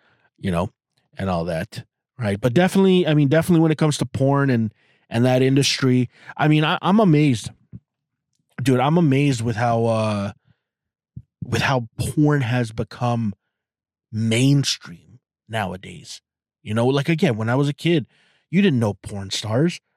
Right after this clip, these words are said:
You know, maybe the, the occasional Christy Canyon, Peter North, you know, Tara Patrick, but nobody knew porn stars. Nobody knew about these people's lives.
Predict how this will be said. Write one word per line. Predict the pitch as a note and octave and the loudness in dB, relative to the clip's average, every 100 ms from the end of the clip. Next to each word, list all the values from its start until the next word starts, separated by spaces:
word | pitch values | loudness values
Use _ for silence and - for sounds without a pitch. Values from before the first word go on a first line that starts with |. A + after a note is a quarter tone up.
| _ | _
You | A2 | -4
know, | A#2+ | -2
maybe | A#2 B2+ B2+ | -2 0 0
the, | A#2+ A#2+ | -2 -4
the | A#2 A#2+ | -4 -6
occasional | A2 B2 A#2+ A2+ A2 | -6 -6 -4 -4 -6
Christy | - C3+ - A2+ | -6 -6 -6 -10
Canyon, | - A2+ A2 A#2+ A#2+ C3 - _ _ _ | -8 -6 -2 -2 -2 -4 -8 _ _ _
Peter | - B2 A2+ | -4 0 0
North, | A2 A2 A#2+ B2+ - - _ _ _ _ | 0 0 0 -2 -8 -14 _ _ _ _
you | A2 | -4
know, | A2 A#2 C#3+ B2+ | -2 0 -2 -6
Tara | - A#2+ A#2 | -6 -6 -4
Patrick, | - A2+ A2+ - D3 - _ _ _ _ _ | -4 -4 -4 -2 -2 -4 _ _ _ _ _
but | A#2+ A#2 A#2 G#2 | -4 0 0 0
nobody | F#3 F#3 B2+ | 2 2 2
knew | G#2+ G#2 A2 A2+ A2 - | -2 -2 -2 -2 -2 -6
porn | - G#2 G#2+ | -10 -10 -4
stars. | B2+ | -2
Nobody | C3+ D#3+ C#3 | 0 2 2
knew | A2 G#2+ G#2+ G#2+ | 0 -2 -2 -4
about | G2 G#2 G#2 | -2 -2 -4
these | A2+ - | -6 -12
people's | - G#2+ G#2+ G2+ | -12 -14 -12 -8
lives. | F#2+ | -8